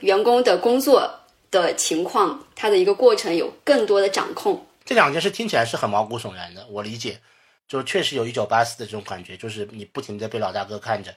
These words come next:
Speaker 2: 不管是拼多多还是字节跳动，字节跳动吧，这两家公司正在快速的扩张，他们的员工数从短时间内从几百个人到几千个人到破万人，但是他们设置的洗手间的数量不够，就是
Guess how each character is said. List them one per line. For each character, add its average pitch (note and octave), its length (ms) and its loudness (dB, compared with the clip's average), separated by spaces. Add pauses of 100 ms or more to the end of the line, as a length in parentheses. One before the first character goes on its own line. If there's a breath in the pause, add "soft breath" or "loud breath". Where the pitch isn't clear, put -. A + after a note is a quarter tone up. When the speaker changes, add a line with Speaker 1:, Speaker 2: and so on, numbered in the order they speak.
(140)
Speaker 2:
不 - 60 -20
管 B2+ 120 2
是 A2+ 60 -8
拼 D3 80 -10
多 C#3+ 80 -4
多 D3+ 100 -2
还 A#2+ 80 -2
是 A2 60 -4
字 - 100 -20
节 A2+ 120 -8
跳 A2+ 120 0
动， A#2+ 160 -10
字 - 140 -16
节 A#2 80 -8
跳 A#2+ 160 -2
动 A2+ 160 -8
吧， - 180 -16 (520 loud breath)
这 A#3 100 2
两 D3 180 4
家 C3+ 140 4
公 D#3+ 200 -6
司 D#3+ 540 -6 (100)
正 F3 160 -4
在 E3 140 6
快 G#3 240 4
速 D#3+ 140 -8
的 A#2 100 -4
扩 - 180 -6
张， G2 300 -4 (680)
他 F3+ 160 4
们 F#3+ 120 0
的 D#3+ 80 -2
员 A#2+ 200 0
工 D#3 240 -2
数 D3+ 220 -2
从 C3+ 340 -6 (120)
短 A2+ 200 2
时 G#2+ 140 -8
间 E3+ 220 -2
内 A#2+ 320 -6 (420)
从 B2+ 300 -4
几 B2 360 -8
百 A2+ 200 0
个 A#2 120 -2
人 A#2+ 220 -2
到 B2+ 140 2
几 A2 160 -10
千 C3+ 240 -4
个 C3+ 80 0
人 A#2+ 120 -2
到 B2 140 2
破 B2+ 220 -4
万 A#2+ 240 2
人， F#2 160 -16 (160)
但 G3 180 4
是 D#3 300 -2
他 - 180 -6
们 D#3+ 240 -4
设 - 240 2
置 F#3+ 140 -8
的 D3+ 100 -2
洗 C#3 140 -6
手 C3 160 -4
间 C#3+ 180 -4
的 D3 80 0
数 - 160 -4
量 B2+ 180 2
不 - 100 -16
够， - 280 -10 (480)
就 G3+ 140 2
是 F3+ 120 0